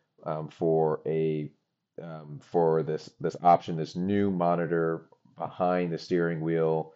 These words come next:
um, with a yo-, combined with the yoke, because of the legality of the mini screens. You know, that is, I, I wonder if, you know, they were looking at the rules and regulations about having these two monitors in the corner.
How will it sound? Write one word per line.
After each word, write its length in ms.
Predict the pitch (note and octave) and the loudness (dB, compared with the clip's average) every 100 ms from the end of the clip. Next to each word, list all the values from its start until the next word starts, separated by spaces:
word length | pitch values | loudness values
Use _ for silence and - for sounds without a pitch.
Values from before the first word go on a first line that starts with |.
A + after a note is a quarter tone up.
| _ _ _ - - | _ _ _ -12 -6
um, 520 | D#2+ D#2 D2+ D2+ - _ - | -6 -6 -8 -10 -12 _ -6
with 300 | E2+ E2+ F2 | -2 0 0
a 40 | |
yo-, 260 | D#2+ E2+ - - | 0 0 -2 -4
combined 360 | E2+ F2 E2+ | -4 0 0
with 100 | D2+ | -2
the 60 | D#2+ | 0
yoke, 420 | E2 F#2+ F#2 - | 6 6 6 0
because 420 | E2+ - F2+ E2 | -10 -8 -6 -4
of 240 | F2 D#2 - _ _ _ | -6 -8 -12 _ _ _
the 100 | - | 0
legality 840 | F2+ F2+ E2 E2 F#2+ G2+ D#2+ D2+ - _ | 4 4 2 2 4 4 2 -2 -6 _
of 400 | E2 D#2+ D#2 D2+ | -2 0 -2 -6
the 80 | D#2 | -8
mini 300 | D#2+ F2 G2 | -4 -2 -2
screens. 540 | E2 - C#2+ C2+ - - _ | -4 -8 -10 -10 -16 -20 _
You 100 | E2+ | -6
know, 120 | E2 D2+ | -4 4
that 200 | F#2+ F2+ | 6 8
is, 300 | F2 D#2+ - _ _ _ | 6 4 -4 _ _ _
I, 180 | F2 F#2 E2+ | 0 0 4
I 120 | G2+ | 6
wonder 480 | F#2 G2 A2+ A2 G#2 | 6 6 6 6 6
if, 420 | F#2+ F2 F2 E2 - _ | 6 4 4 2 -6 _
you 100 | E2 | -6
know, 80 | E2+ | 0
they 140 | D#2+ F#2 | 6 8
were 100 | F#2+ | 6
looking 200 | F#2 E2+ | 2 -2
at 80 | |
the 60 | D#2 | -2
rules 340 | D#2+ F2 F2+ | 0 2 2
and 100 | E2 | 0
regulations 600 | E2 E2+ E2 E2+ F2 D#2+ | 0 0 2 0 -2 -6
about 280 | E2 E2 D#2+ - | -2 2 0 0
having 440 | F2+ E2+ E2+ D#2+ | -2 0 -2 -6
these 220 | D#2 D2+ | -6 -8
two 260 | - A2+ G2+ | -6 -2 0
monitors 580 | F2 E2+ F2 D#2+ D#2+ D#2 | 2 2 2 2 -2 -2
in 80 | |
the 80 | D2 | -6
corner. 500 | - F2+ E2+ D#2+ D#2+ | -6 -2 0 -2 -6